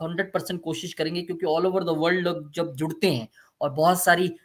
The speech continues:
बाढ़ आ जाती है mail box में या comment box में या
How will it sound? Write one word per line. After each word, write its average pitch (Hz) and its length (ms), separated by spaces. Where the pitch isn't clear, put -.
बाढ़ 170 280
आ 160 80
जाती 165 340
है 165 120
mail 156 300
box 151 340
में 151 180
या 131 200
comment 151 420
box 151 320
में 135 280
या 143 280